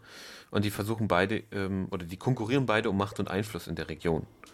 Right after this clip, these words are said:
Und das führt ja mittlerweile dazu, dass die, dass Saudi-Arabien, das, was früher ja auch noch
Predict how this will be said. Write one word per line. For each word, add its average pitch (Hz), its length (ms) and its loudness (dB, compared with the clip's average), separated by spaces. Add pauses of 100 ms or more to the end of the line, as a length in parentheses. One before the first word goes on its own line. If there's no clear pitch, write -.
(720)
Und 98 120 4
das 95 100 4
führt - 220 0
ja 110 260 6
mittlerweile 123 560 0
dazu, 113 480 0
dass 107 440 -2 (920)
die, 95 500 2 (400)
dass - 160 -4
Saudi-Arabien, 101 960 2
das, - 300 -8
was 95 120 -8
früher 117 540 2 (160)
ja - 160 0
auch 123 240 2
noch 110 380 6